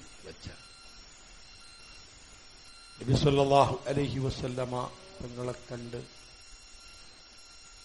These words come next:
പ്രാഥമിക കാര്യങ്ങളൊക്കെ പഠിച്ച് കൂടെയുള്ളവർ മദീനയിലെത്തി തിരിച്ചുപോയി.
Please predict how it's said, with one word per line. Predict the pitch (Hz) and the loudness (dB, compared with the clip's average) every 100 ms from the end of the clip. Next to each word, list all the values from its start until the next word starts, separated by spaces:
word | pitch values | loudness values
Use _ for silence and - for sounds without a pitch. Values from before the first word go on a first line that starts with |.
| - | 4
പ്രാഥമിക | 143 160 160 165 165 156 151 151 - - 151 | 8 10 10 8 8 8 8 4 -8 -8 -2
കാര്യങ്ങളൊക്കെ | 135 127 135 131 123 120 123 - | 0 0 0 -2 -2 -4 -10 -10
പഠിച്ച് | 120 113 110 - 113 - - - - - - | -10 -10 -12 -8 -10 -10 -18 -20 -20 -18 -12
കൂടെയുള്ളവർ | - 143 143 139 120 113 107 98 - - - - - - - - - - - - - | -4 -2 0 -2 -2 0 0 -2 -6 -16 -20 -20 -20 -20 -20 -20 -20 -20 -20 -12 -6
മദീനയിലെത്തി | 107 120 135 127 123 117 - 104 110 - - - | -2 0 0 0 -2 -4 -6 -8 -10 -12 -12 -6
തിരിച്ചുപോയി. | 139 147 - 117 82 | -4 -4 -6 -8 -10